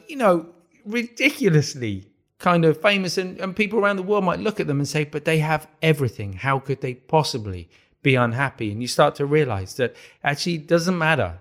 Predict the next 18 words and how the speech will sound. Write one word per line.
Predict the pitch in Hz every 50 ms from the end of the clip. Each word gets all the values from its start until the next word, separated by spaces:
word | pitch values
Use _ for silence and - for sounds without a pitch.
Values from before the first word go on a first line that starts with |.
| _
It's | - 131 117 -
not, | 151 143 143 143 - -
it's | 135 127 123
not | 147 147 139
about | 131 143 139 131 127
money. | 131 131 131 135 135 139 135
It's | 120 -
not | 143 131
about | 131 135 127 - -
power. | - 135 131 135 135 135 135
It's | 127 -
not | 139 123
about | 123 135 123 - -
fame. | - - 135 131 131 135 131
It's | 127 120
not | 139 135
about | 127 135 131 120 -
celebrity. | - 123 123 127 127 123 131 120 - - 131 131 -